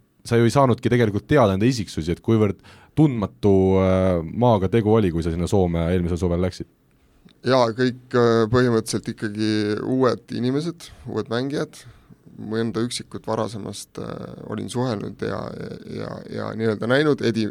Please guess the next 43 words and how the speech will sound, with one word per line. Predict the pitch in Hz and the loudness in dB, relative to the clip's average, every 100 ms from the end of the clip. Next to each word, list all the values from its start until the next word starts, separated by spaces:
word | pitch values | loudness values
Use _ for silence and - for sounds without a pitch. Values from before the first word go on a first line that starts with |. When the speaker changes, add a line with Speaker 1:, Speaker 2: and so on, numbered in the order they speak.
| - | 0
Speaker 2:
Edi | 123 123 | 0 2
mängis | 113 110 101 117 | 0 -2 -6 -8
ju | 104 107 | -6 -6
ühe | 101 117 | -6 -6
aasta, | 107 110 - 107 104 104 | -6 -8 -10 -8 -6 -8
äh, | 101 104 104 123 | -8 -10 -4 -2
Tartus. | 139 - 143 - - - - - - | -2 -4 -10 -14 -20 -20 -20 -18 -2
Mina | 117 113 | 2 4
olin | 110 | 2
küll | 107 107 | 0 -2
siis | 107 107 | -4 -2
veel | 123 113 | 0 2
Võrus | 127 123 123 | 2 2 0
mängija, | 151 143 117 107 - _ _ _ _ _ - - | -2 0 -2 -4 -10 _ _ _ _ _ -12 -4
aga | 107 104 104 | -2 -2 -2
me | 107 | -2
suhtlesime | 117 113 101 101 101 | -2 -2 -8 -8 -6
temaga, | 104 104 107 110 107 110 | -4 -4 -4 -6 -6 -6
temaga | 113 110 107 104 | -6 -4 -4 -4
ka | 110 107 | -4 -2
tol | 123 135 127 | 0 0 0
ajal. | 120 113 - _ _ _ _ _ _ - | -2 -6 -14 _ _ _ _ _ _ -8
Äh, | 110 113 107 104 - _ _ _ _ | -4 -2 -2 -4 -12 _ _ _ _
jaa, | 139 151 143 | 4 6 6
ei, | 127 | 4
see | 143 | 4
oli | 165 165 | 2 2
nagu | 139 139 156 | 2 4 6
huvitav, | 151 147 120 110 | 4 2 0 4
äh, | 113 113 | 4 4
väljakutse. | 120 143 127 117 113 117 | 4 4 4 2 0 0
Ma | 117 | 2
uurisin | 135 117 120 113 | 2 2 0 0
muidugi | 113 107 | 0 0
teiste | 117 123 110 | 0 0 -2
treenerite | 117 120 107 101 - | 2 2 2 -2 -6
käest, | - 104 107 - | -6 -6 -8 -8
äh, | 113 110 | -6 -4
tähtsamate | 110 - 107 - 113 | -6 -6 -10 -8 -6
mängijate | 110 104 104 - 110 | -4 -4 -6 -8 -8
kohta | 107 - | -8 -8
juba | 104 110 139 | -6 -2 -2
enne. | 160 | -4